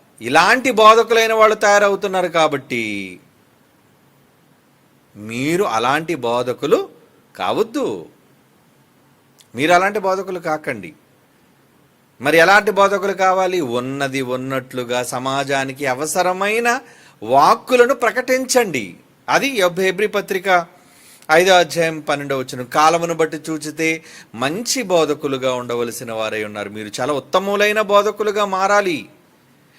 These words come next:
నేర్చుకుంటున్నారు బైబిల్ని, అనేక సంవత్సరాలుగా చదువుతున్నారు. మరి చదువుతున్నప్పుడు బైబిల్లో మీకు విద్య రావాలి కదా,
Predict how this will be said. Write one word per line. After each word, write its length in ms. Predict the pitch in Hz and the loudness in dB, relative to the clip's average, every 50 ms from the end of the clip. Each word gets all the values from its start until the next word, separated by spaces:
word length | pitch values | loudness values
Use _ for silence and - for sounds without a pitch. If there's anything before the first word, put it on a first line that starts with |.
| _ - 104 | _ -8 -6
నేర్చుకుంటున్నారు 640 | 120 143 - - - 202 214 208 208 214 220 220 214 | -6 -4 -4 -4 -2 -2 -2 -2 0 2 2 2 4
బైబిల్ని, 640 | 185 202 202 208 196 214 202 185 160 123 95 85 - _ _ - - - | 4 2 2 2 0 -2 -4 -4 -6 -8 -10 -12 -18 _ _ -18 -8 -4
అనేక 200 | 120 147 175 170 | 0 0 0 0
సంవత్సరాలుగా 600 | 165 - 160 160 156 - - 208 208 208 214 214 | -2 -4 -6 -6 -4 -2 0 2 2 2 2 0
చదువుతున్నారు. 800 | 214 - 208 202 208 214 208 220 214 214 214 208 190 160 123 104 - _ _ _ _ _ _ _ _ _ _ _ _ _ _ _ _ _ - | 0 -2 -2 -2 -2 -2 -4 -2 0 0 2 2 0 -2 -4 -8 -14 _ _ _ _ _ _ _ _ _ _ _ _ _ _ _ _ _ 0
మరి 120 | 165 180 | 0 0
చదువుతున్నప్పుడు 720 | 170 - 156 123 135 165 175 220 214 214 226 208 247 233 | 0 0 -2 -2 -2 0 2 2 2 2 2 0 2 2
బైబిల్లో 420 | 185 175 175 196 202 226 233 240 247 | 4 4 4 4 2 2 2 2 0
మీకు 200 | 240 240 208 202 | 0 -2 -6 -6
విద్య 280 | 175 170 156 170 240 | -6 -6 -2 0 2
రావాలి 340 | 240 220 208 220 240 240 214 | 2 2 2 0 0 0 -2
కదా, 420 | 185 170 160 185 226 233 185 131 | -2 -2 -2 -2 -2 -2 -6 -8